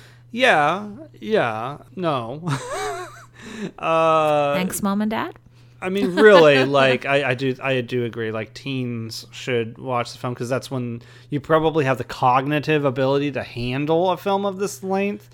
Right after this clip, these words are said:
Speaker 2: Yeah.
Speaker 1: And it doesn't, it's not a film full of gags. It's not a film full of humor. It's not a film for kids.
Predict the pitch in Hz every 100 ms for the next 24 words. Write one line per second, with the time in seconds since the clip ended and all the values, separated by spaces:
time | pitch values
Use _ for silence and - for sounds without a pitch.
0 | - 135 82 - 147 143 139 131 123 120
1 | - 147 147 160 170 151 - 135 143 170
2 | 156 151 147 139 135 143 139 127 127 113
3 | 113 123 135 123 127 131 131 151 143 127
4 | 139 127 123 - - - - - - 202
5 | 202 170 151 147 170 - - - 151 180
6 | 196 202 175 - 175 165 143 - 160 151
7 | 143 - - 131 98 87 92 -